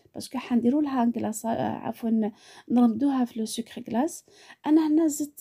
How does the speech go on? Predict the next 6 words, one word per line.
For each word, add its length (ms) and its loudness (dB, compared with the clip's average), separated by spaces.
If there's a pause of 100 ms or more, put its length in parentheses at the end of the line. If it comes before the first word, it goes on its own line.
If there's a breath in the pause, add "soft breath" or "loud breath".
اثنين 240 -2
صفر 520 -6
بيض، 180 -8 (720)
هذا 340 -2
واش 160 -12
كاين. 400 -6